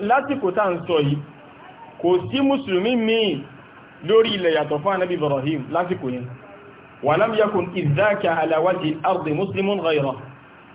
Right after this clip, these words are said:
Lẹ́yìn Ànábì Ibrahim lásìkò tá ń sọ yìí, kò sí Mùsùlùmí kankan lórí ilẹ̀ tó yàtọ̀ sí. "Wa bidhalika jaa al-hadith." Lórí ìtumọ̀ tá a sọ yìí, lórí àlàyé yìí,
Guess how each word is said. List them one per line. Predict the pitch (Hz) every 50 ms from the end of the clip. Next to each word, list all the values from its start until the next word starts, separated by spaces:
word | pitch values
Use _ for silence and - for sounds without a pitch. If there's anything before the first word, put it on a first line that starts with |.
| - - - - - - - -
Lẹ́yìn | - 240 262 262 233
Ànábì | 220 233 247 254
Ibrahim | 202 214 196 190 180 190 214 220 202 180 160 160
lásìkò | 185 208 226 220 214 170 165 -
tá | - 175
ń | 165 - -
sọ | 160
yìí, | 147 139 139 -
kò | 175 170 170 -
sí | 240
Mùsùlùmí | 247 247 247 - - 185 175 208 226
kankan | 196 170 170 - - 170 175
lórí | 185 180 -
ilẹ̀ | 165 160 139 123 110 110 - - - - - - - - - - - - - - - - - - - - - -
tó | 175
yàtọ̀ | 180 180 175 175 180 - - 113
sí. | 127 135 - - - - - - - - - - -
"Wa | 147 170 185
bidhalika | 190 196 190 220 233 233 226 220 220 196 175
jaa | 151 180 196 190
al-hadith." | 180 160 147 - 156 151 151 151 139 - 110 - - - - - - - - - - - -
Lórí | 160 196 240 277 285 269 233
ìtumọ̀ | 156 143 202 196 180 170 165 175
tá | 180 180
a | 180 175 - -
sọ | 185 165
yìí, | 151 143 147 143 - - - - - - - - - 170
lórí | 208 240 240 240 240
àlàyé | 233 196 175 185 175 170 175 202 220
yìí, | 214 180 156 151